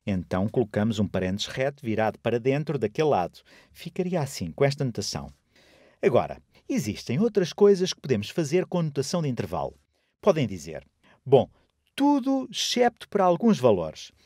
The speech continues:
Deixem-me dar um outro exemplo. Digamos que queremos falar sobre todos os números reais, excepto um. Queremos incluir todos os números reais, todos os números reais, excepto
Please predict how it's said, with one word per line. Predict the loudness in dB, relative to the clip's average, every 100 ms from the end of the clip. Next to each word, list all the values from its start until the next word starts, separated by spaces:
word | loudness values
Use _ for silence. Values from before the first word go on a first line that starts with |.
| _
Deixem-me | -6 0 4 6
dar | 6 4
um | 4
outro | 4 2
exemplo. | -4 -4 -8 -12 -20 _ _ _ -8
Digamos | -2 -2 -2
que | -8 -4
queremos | -2 -4 -6
falar | -2 -2 0 -4
sobre | -2 -2 -4 -8
todos | -4 -2 -2
os | -6 -8
números | -8 -8
reais, | -6 0 2 2 0 -4 -10 -6
excepto | -2 4 4 2 -4 -4
um. | -4 -8 _ _ _ _ _ _ -2
Queremos | 2 2 0
incluir | -4 2 2 2 -2 _ _
todos | 2 2 2
os | -2
números | 2 2 0
reais, | 0 0 0 -8 -16 -20 _ _ _
todos | 0 2 2 0
os | -4
números | -2 -4 -6
reais, | -4 0 2 2 0 -4 -10
excepto | -6 0 2 0 -2 -2 -2